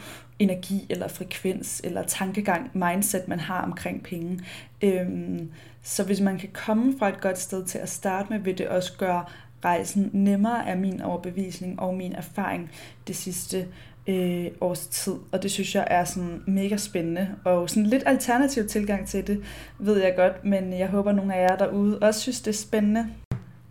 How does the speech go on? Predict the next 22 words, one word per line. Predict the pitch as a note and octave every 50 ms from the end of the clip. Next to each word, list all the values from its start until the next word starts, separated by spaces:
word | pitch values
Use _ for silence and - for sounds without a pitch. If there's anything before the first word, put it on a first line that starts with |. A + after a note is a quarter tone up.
| - -
Og | A3+ A3+ A3 A3 A3+
nu | A#3 B3+
synes | B3 - B3+ B3
jeg | B3
egentlig, | A3+ G#3+ G#3 G3+
det | G#3+ A3
passer | - A3 G#3+ G#3 A#3
meget | A3+ G#3+ G#3 G#3+ G#3+
godt | G#3 G#3 G#3 G#3 G#3 G#3
lige | G3+ A3 A3 A3 A3 G#3+
at | G#3+ G#3+
tappe | - - - G#3 G3 F#3+ G3 G3 F#3+ G3 -
ind | G#3+ A3 G#3+ A3 - - -
i | - G3 F#3 F#3 F#3 F3+ F3+ - - - - - - -
mit | G#3 G#3 G3+ -
samarbejde | - G3+ G3 G3+ G#3 G3+ G#3 F#3+ F3+ F3+ F#3 F#3+
her | F3+ F3+ G3 F#3+ F3+ - -
med | F#3 F#3 F#3 F3+ F3+ F3 E3+ - - - -
BookBeat, | - D#4+ E4 D#4+ - - - D4 C#4+ C#4+ C#4+ - - - - - - - - - - - -
og | A3+ A3 A3 G#3+ G#3
henvise | G#3 A3+ A3+ B3 C4 C#4+ C4 A#3 A#3 A#3
til | A3+ - - - A3+ G#3+